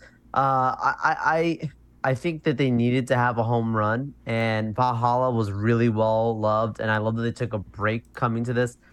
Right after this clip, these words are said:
and then they also are kinda going back to the, to the familiar scene that we've had before. But at the same extent, like, <sighs>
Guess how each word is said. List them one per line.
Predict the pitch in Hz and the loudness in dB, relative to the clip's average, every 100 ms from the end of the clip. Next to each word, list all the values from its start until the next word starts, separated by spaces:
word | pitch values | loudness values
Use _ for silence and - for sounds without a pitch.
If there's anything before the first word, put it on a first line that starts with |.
| - | -10
and | 110 117 | -2 2
then | 123 | 4
they | 117 113 | 4 2
also | 113 123 | 0 0
are | 110 | -2
kinda | 104 117 110 | 0 -2 -2
going | 107 107 | -2 -2
back | 104 104 - | 0 -2 -4
to | 110 | -4
the, | 104 | -4
to | - 107 | -6 -8
the | 101 | -8
familiar | - 104 104 104 | -6 -6 -4 -4
scene | - | -6
that | 101 | -8
we've | 101 | -8
had | 104 101 98 | -4 -4 -6
before. | 104 - 101 104 131 143 - - - _ _ | -14 -12 -8 -4 -4 -4 -14 -20 -20 _ _
But | 147 151 151 | 0 2 2
at | 151 147 | 0 0
the | 156 | -2
same | - 190 226 | 0 -2 0
extent, | 202 - - - 165 196 196 139 | -4 -6 -12 -2 0 2 -2 -2
like, | 147 143 131 - | 0 0 -4 -14
<sighs> | _ _ _ _ _ _ _ _ | _ _ _ _ _ _ _ _